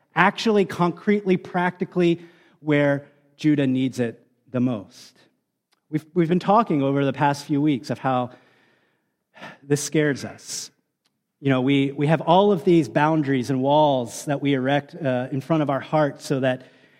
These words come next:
nobody else can get in, and sometimes including Jesus. And as Christians, we know, well, Jesus knows it, but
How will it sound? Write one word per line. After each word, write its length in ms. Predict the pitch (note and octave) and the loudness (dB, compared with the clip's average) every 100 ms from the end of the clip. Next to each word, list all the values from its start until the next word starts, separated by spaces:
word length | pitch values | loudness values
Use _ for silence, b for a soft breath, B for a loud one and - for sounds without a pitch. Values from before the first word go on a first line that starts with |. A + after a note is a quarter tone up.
| b b | b b
nobody 360 | D3 D#3 D#3 | 0 2 2
else 220 | D3 D3+ | 2 0
can 160 | - D3 | 0 0
get 160 | C#3 C3+ | 2 2
in, 220 | D#3 C3+ | 2 0
and 100 | A#2 | -2
sometimes 480 | E3 D#3+ C#3 C#3+ C3 | -2 0 0 -2 -2
including 400 | A#2+ D3 C3 A#2+ | -4 -2 -2 -2
Jesus. 480 | C#3+ D3+ A#2+ A2 | 0 0 -2 -4
And 140 | D3+ D3+ | -2 -2
as 100 | D3+ | -2
Christians, 460 | - D#4 G#3+ E3+ | 2 2 2 0
we 120 | D3 E3 | 2 4
know, 220 | A3+ E3 | 4 4
well, 120 | D3+ | 2
Jesus 360 | D3 G3 D#3 D3 | 0 0 0 0
knows 380 | D3+ F3+ F#3+ | 2 2 2
it, 160 | C3+ C#3+ | -2 0
but 180 | D3 | -2